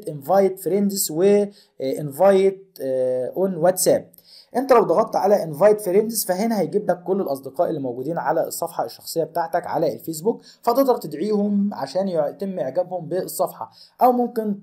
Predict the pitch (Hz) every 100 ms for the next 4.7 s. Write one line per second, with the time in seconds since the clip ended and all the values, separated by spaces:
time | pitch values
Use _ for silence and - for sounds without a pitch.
0 | - 190 147 143 139 165 202 208 170 147
1 | 185 185 190 190 131 123 123 175 - 135
2 | 170 170 175 190 214 175 135 123 131 160
3 | 185 175 - _ 110 160 175 170 170 170
4 | 180 170 156 165 165 127 -